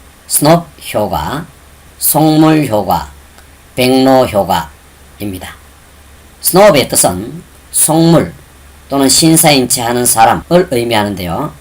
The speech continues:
스놉이란 뜻은 속물, 신사인 체하는 사람을 말하는데요. 남을 따라하는 소비 현상인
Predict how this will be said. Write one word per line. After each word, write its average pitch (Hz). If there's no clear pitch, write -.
스놉이란 151
뜻은 104
속물, 151
신사인 165
체하는 123
사람을 120
말하는데요. 107
남을 160
따라하는 147
소비 131
현상인 123